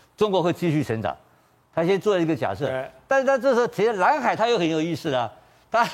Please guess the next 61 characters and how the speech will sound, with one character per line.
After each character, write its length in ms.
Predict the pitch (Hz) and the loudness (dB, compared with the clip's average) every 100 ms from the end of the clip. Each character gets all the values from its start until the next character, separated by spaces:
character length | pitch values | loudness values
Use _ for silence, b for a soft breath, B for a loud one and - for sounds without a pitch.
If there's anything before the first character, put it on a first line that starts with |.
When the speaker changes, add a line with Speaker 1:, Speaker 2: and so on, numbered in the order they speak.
| - | -2
Speaker 1:
蓝 200 | 196 196 | 0 0
海 80 | |
就 100 | 175 | 0
是 80 | 196 | -2
否 220 | 170 127 | -4 -6
定 160 | 127 180 | -4 -4
你 80 | 131 | -4
中 220 | 175 180 | -4 -4
国 100 | 151 | -2
也 80 | 120 | -4
不 120 | 139 | -4
能 140 | 123 | -6
乱 160 | 135 123 | -4 -4
搞。 120 | 98 80 | -4 -6
Speaker 2:
是。 380 | - 302 214 139 | -2 0 0 0
Speaker 1:
啊， 100 | 185 | 0
还 180 | 180 262 | 2 2
有 100 | 254 | 2
一 40 | |
个 140 | 226 220 | 0 0
他 140 | 214 | 0
更 120 | 220 | -2
有 200 | 233 156 | 0 0
意 60 | 160 | 0
思 40 | 339 | -2
啊。 20 | |
Speaker 2:
他 60 | |
不 60 | 151 | -2
接 240 | 277 302 | 0 2
受 320 | 302 311 233 - - - | 2 0 0 -6 -16 -2
地 300 | 349 294 233 | 0 2 -2
区 280 | - 254 254 | -2 -2 0
大 300 | 240 269 208 | 0 -2 -2
国 140 | 196 | -2
的 100 | 214 | -4
干 260 | 220 302 330 | 0 0 0
预。 320 | 349 311 135 - | 0 0 -2 -8
Speaker 1:
还 160 | - 175 | -4 0
有， 260 | 220 110 92 - - | 0 -2 -6 -14 0
他 280 | 185 214 214 | 4 4 4
提 280 | 147 151 | 0 0
供 260 | 165 208 156 | 2 0 0
给 140 | 110 | -2
大 180 | 110 143 | -2 -2
家 200 | 120 123 | 0 -2
一 80 | 123 | -2
个 120 | 117 | -4
机 220 | 107 123 | -6 -6
会 260 | 120 120 90 | -4 -4 -6
哦。 160 | 78 73 _ _ _ _ _ - | -10 -16 _ _ _ _ _ 0
他 180 | 262 285 | 2 2
提 240 | - 220 | 2 0
供 240 | 226 269 | 0 0
给 120 | 202 165 | -2 0
大 120 | 214 | -2
家 200 | 208 190 | 0 -2
一 80 | 196 | -2
个 100 | 180 | -4
机 240 | 175 196 | -6 -6
会 240 | 180 190 | -2 -2
哦。 180 | 131 110 | -2 -4